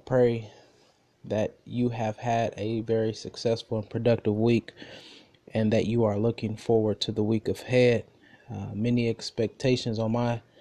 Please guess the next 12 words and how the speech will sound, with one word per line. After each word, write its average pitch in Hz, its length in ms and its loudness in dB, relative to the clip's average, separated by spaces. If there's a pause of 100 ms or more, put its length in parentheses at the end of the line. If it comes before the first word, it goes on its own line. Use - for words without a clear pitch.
(500)
on 98 80 -6
my 107 140 -2
behalf. 110 420 -2
I'm 110 160 -2
expecting 110 460 -4
God 110 260 2
to - 100 -20
do 110 140 -4
some 104 180 -8
great 107 300 -2
things. 110 340 -4
Um, 104 220 -6